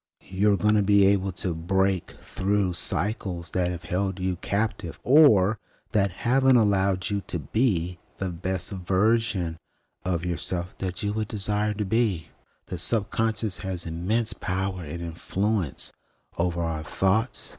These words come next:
our beliefs, and our patterns. And by understanding these automatic functions, the memories we have, each of the things that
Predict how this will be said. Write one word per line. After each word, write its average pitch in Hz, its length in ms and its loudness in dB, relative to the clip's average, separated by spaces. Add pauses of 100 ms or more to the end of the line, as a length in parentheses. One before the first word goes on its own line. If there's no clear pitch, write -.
our 92 140 -4
beliefs, 90 720 -2 (420)
and 90 140 -2
our 82 160 -2
patterns. 80 800 -2 (440)
And 90 140 -4
by 85 320 -2
understanding 101 1160 0
these 92 300 -4
automatic 95 640 0
functions, 98 840 -4 (460)
the 80 120 -2
memories 98 720 4
we 101 140 0
have, 95 640 -4 (440)
each 95 280 2
of 95 80 2
the 90 100 0
things 95 560 0
that 87 360 -4